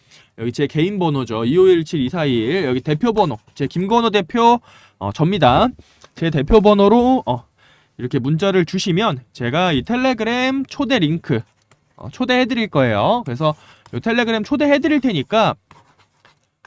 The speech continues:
초대 링크 받으셔서 이렇게 매일매일, 매일 수익 볼 수 있는,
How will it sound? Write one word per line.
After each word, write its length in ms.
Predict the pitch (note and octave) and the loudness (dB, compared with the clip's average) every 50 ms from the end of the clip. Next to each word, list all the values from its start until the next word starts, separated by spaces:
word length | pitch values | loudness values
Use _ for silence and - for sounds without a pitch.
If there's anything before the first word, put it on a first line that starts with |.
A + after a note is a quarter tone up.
| _ _ _ | _ _ _
초대 240 | - B3+ A3+ B3+ A3+ | -8 -4 -2 0 0
링크 260 | E3 D3 D3+ D#3 D#3+ | 2 0 0 -2 -4
받으셔서 840 | D3 - - B2+ D#3 E3+ E3 E3 C3 - - G3 G3 G3+ G3+ G3+ D#3 | -6 -6 -6 -4 -4 -2 -2 -2 -2 -2 0 0 0 0 0 0 -2
이렇게 300 | A2 G#2+ - - B2 G2+ | -2 -4 -6 -8 -10 -4
매일매일, 840 | F2+ A2+ C#3 E3+ G3 G#3 G3+ G3 F#3 F3+ G3+ A#3 B3 C4 C4 C4+ B3+ - _ _ _ _ _ | 0 2 2 2 2 2 0 0 2 2 2 2 0 0 0 -2 -4 -6 _ _ _ _ _
매일 360 | - - C3 E3+ A3+ B3 A3 | 0 4 6 6 6 6 2
수익 300 | F3 - - G#3 F#2+ - | 0 0 -4 -6 -6 -4
볼 120 | _ B2+ A#2 | _ -6 -6
수 140 | - - A2+ | -4 -8 -10
있는, 280 | F#2+ F#2 G2 G#2 - | -8 -8 -10 -10 -12